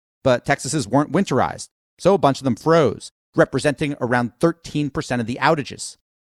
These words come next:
A much bigger percentage of the outages, though, came because the temperatures made it very difficult to pump natural gas to the surface, which in turn shut down power plants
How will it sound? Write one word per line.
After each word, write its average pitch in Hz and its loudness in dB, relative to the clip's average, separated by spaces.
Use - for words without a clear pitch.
A - -8
much 156 0
bigger 240 2
percentage 107 -4
of 107 -4
the 117 -2
outages, 113 0
though, 117 4
came 151 0
because 151 -2
the 151 -6
temperatures 196 -2
made 175 2
it 175 -6
very 170 -4
difficult 165 -2
to 151 -6
pump - -4
natural 156 0
gas 147 -2
to - -14
the 123 -8
surface, - -2
which 165 0
in 151 -2
turn 196 -2
shut - -2
down 139 0
power - 0
plants 120 -4